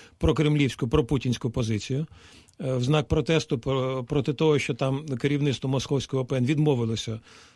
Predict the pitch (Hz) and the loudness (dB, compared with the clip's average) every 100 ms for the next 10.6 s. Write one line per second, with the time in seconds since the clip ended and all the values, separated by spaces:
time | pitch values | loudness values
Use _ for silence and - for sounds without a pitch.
0 | _ 139 123 120 123 139 127 147 143 160 | _ -6 -2 -2 -4 -10 -12 -2 2 2
1 | - 139 135 123 147 139 131 151 - 165 | 2 0 -2 0 0 2 2 0 2 2
2 | 143 123 131 117 110 - 131 127 139 147 | 2 2 0 0 0 -2 -4 -2 -2 -2
3 | 135 160 156 156 147 - 131 143 135 143 | -4 -4 -2 0 0 -2 -6 -4 0 2
4 | 131 120 - 113 - - - - _ 127 | 2 0 -4 -8 -14 -20 -20 -20 _ 4
5 | 156 147 131 120 - 120 120 117 113 120 | 6 6 4 0 -2 -2 -2 -2 -4 -6
6 | 117 113 147 135 123 - 123 120 139 143 | -6 0 2 2 0 -2 -4 -2 0 2
7 | 131 - - - 143 143 131 117 127 120 | 0 -2 -10 -2 2 2 2 0 -2 -2
8 | 123 120 131 131 120 - 117 117 117 131 | 0 0 0 0 -2 -2 -2 -2 0 -2
9 | - - - - 147 127 135 131 135 123 | -4 -12 -12 -2 0 2 0 0 0 0
10 | 117 123 - 113 110 | 0 -2 -2 -2 -2